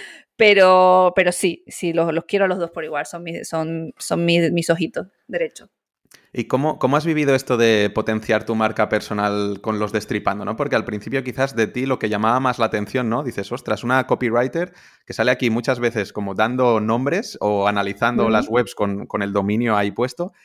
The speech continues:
Speaker 2: y destripándolo a saco", ¿no? Por no decir otro, otro
Speaker 1: Ujú.
Speaker 2: adjetivo. ¿Cómo ha sido, mm, la recepción que ha habido o has tenido muchos haters al respecto? Porque hay mucha gente,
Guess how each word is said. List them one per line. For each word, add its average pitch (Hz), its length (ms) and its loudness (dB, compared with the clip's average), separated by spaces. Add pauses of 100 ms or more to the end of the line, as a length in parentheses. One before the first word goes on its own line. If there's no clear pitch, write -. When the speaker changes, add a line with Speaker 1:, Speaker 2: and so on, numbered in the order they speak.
(300)
Speaker 2:
y 127 460 -8 (360)
destripándolo 139 1040 -4
a 110 60 -6
saco", 107 280 -6
¿no? 123 140 -10
Por 107 160 -8
no 110 80 -8
decir 107 300 -8
otro, 98 720 -12
otro 220 200 0
Speaker 1:
Ujú. 226 100 2
Speaker 2:
adjetivo. 139 440 -4 (320)
¿Cómo 135 200 -4
ha - 20 -4
sido, 131 760 0
mm, 117 280 -8
la 120 160 -2
recepción 127 480 -6
que 139 100 -2
ha 123 60 4
habido 139 540 0
o 104 520 -2
has - 180 -6
tenido 120 260 -6
muchos 113 340 -10
haters 120 420 0
al 107 100 2
respecto? 120 480 -4
Porque 101 200 -4
hay 110 80 0
mucha 123 260 -2
gente, 123 400 -6